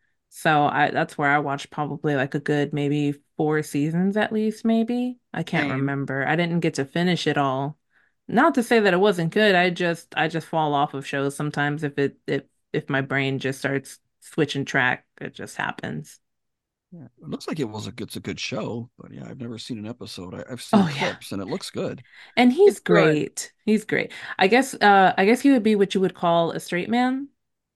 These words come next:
Speaker 2: Yes.
Speaker 1: Um, which is funny
Speaker 3: Yes.
Speaker 1: 'cause he's, he's gay in the show. <laughs> So,
Speaker 3: <laughs>
Speaker 1: but, like, he has that straight face, but he is just so funny.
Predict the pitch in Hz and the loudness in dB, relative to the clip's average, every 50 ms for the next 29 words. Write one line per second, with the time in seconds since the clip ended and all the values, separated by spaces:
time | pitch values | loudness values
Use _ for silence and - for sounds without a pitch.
0 | _ _ - 165 160 175 175 170 165 160 156 156 156 - _ _ 175 185 180 - | _ _ -6 0 2 2 2 2 2 0 0 -2 -4 -6 _ _ 0 0 0 0
1 | 165 - - 175 165 165 156 - - 156 - - 160 147 151 - - 175 165 156 | -2 -2 0 0 0 0 -2 -4 -6 -8 -4 -4 -4 -4 -4 -4 -4 -2 -2 -2
2 | 156 - 165 156 151 147 143 143 139 147 - - 208 220 - - - 302 - - | 0 2 2 4 4 4 2 2 0 -2 0 4 6 6 4 6 6 4 4 6
3 | - 214 294 - - 294 262 254 226 - - - - 285 190 185 - - 160 - | 4 4 4 4 4 4 4 4 2 2 2 2 4 4 4 2 2 0 -2 -2
4 | - 147 - - 156 - - 190 190 214 208 190 160 - 165 202 202 208 196 226 | -4 -6 -4 -6 -8 -4 -2 4 6 6 6 6 4 2 2 2 2 2 2 2
5 | 233 220 214 214 208 208 214 208 214 214 202 190 190 - - - - 202 180 170 | 2 2 2 2 2 2 2 0 0 0 0 -2 -4 -8 -12 -4 -4 -2 -2 -2
6 | - - _ 185 190 196 190 180 180 - - 165 160 - - - 190 185 180 180 | -6 -6 _ 0 2 2 2 0 -2 -4 -6 -6 -6 -6 -6 -6 -4 -2 -2 -2
7 | 175 170 156 - - 175 170 165 156 170 - - _ 185 170 165 240 - - - | -2 -2 -2 -4 -2 -2 -2 -2 -4 -6 -10 -6 _ 0 0 0 0 -4 -12 -4
8 | - - 180 165 156 - - - 185 190 202 180 127 104 - - - | 2 2 2 2 2 -2 -6 0 2 2 2 2 0 -6 -10 -14 -18